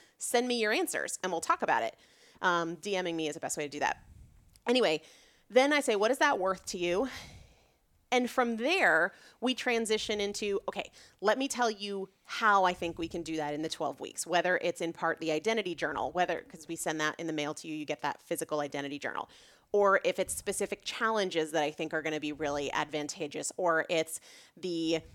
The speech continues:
the connection of the daily coaching audios, or the accountability of the weekly coaching calls, whatever it is,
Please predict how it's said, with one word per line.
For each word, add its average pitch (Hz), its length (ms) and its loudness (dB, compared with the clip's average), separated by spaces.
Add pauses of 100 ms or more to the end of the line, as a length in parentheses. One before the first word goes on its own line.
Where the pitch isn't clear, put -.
(400)
the 175 300 0
connection 202 800 -2
of 175 300 0
the 185 60 -2
daily 185 300 -2
coaching 214 440 -2
audios, 147 680 -2
or 160 440 4 (280)
the 175 560 -2
accountability 208 800 2
of 190 100 -2
the 190 80 0
weekly 196 260 -4
coaching 262 380 -2
calls, 156 360 2
whatever 269 420 2
it 226 100 0
is, 156 400 2